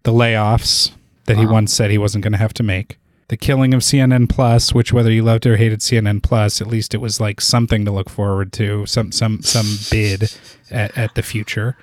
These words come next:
Speaker 2: That feels like a good decision to me, man. I, I'm not, I'm not calling
Speaker 1: Yeah,
Speaker 2: that a black
Speaker 1: I know,
Speaker 2: mark.
Speaker 1: I know. I, I think it was a good decision if you looked at the product that they were rolling out, but I think it was directionally, there's an argument to be made that it was directionally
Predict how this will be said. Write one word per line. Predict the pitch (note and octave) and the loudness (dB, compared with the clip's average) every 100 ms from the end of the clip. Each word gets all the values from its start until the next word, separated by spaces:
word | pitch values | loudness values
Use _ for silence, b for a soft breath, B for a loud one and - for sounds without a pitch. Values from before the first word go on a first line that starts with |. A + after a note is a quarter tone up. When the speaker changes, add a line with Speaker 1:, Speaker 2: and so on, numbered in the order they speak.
| - | -4
Speaker 2:
That | E3+ A3+ | -2 0
feels | D#4+ A#3+ | 0 0
like | A#3+ | 0
a | F#3+ | -2
good | D3 D3+ | -2 -4
decision | C3 A#2+ D3 B2+ A#2+ | -2 0 0 -2 -4
to | A#2+ | -2
me, | C3 B2 | -2 -2
man. | A#2+ A2+ A2+ | -2 -2 -2
I, | A2+ C3 C3+ | -2 0 0
I'm | C3+ | -2
not, | D3 C#3+ - | -4 -4 2
I'm | C#3+ | 2
not | - | 4
calling | - B2+ | 2 2
Speaker 1:
Yeah, | C#3+ C3 | 2 2
Speaker 2:
that | C3 | 2
a | |
black | B2+ | 2
Speaker 1:
I | A#2 | 2
know, | G#2+ | 2
Speaker 2:
mark. | G#2+ | 2
Speaker 1:
I | C#3+ | 2
know. | D3+ F#2 - _ | 0 0 -6 _
I, | C#3 D#3 - | -4 -2 -4
I | C3+ | -2
think | F3+ E3 | -2 0
it | |
was | D3+ C3 | 2 2
a | |
good | A#2+ B2+ | 0 0
decision | B2 B2+ C3 A#2+ A#2+ | 0 2 2 2 2
if | G#2+ | 2
you | B2 | 2
looked | A2+ - | 2 0
at | G#2+ | -2
the | A2+ | -2
product | - B2+ A#2 A#2+ A#2 - - | 0 2 2 2 0 -4 -4
that | B2+ A2+ | 0 2
they | A#2 | 2
were | A2 A2 | 2 4
rolling | G#2 G#2 G2+ | 4 2 0
out, | G#2 B2 E3 - _ | 2 2 0 -2 _
but | C3+ | -2
I | A#2 | -2
think | A2+ C3+ A2+ - - | 0 0 -2 -6 -6
it | B2 | -2
was | G#2 | -2
directionally, | G#2 G#2+ A#2 A#2+ - B2+ A2+ G#2+ G2 F#2+ b b b b b | 0 0 2 2 0 2 2 2 0 -2 b b b b b
there's | C3 A#2 | 0 2
an | C3+ | 2
argument | D3 C#3 B2 | 2 0 0
to | |
be | A#2+ | 0
made | A#2 A#2 | 2 2
that | A2 | 2
it | G#2+ | 0
was | G#2 | 0
directionally | A2 G#2+ A#2+ - - A#2+ G#2+ G2+ F#2+ | 0 2 2 2 0 0 0 0 -4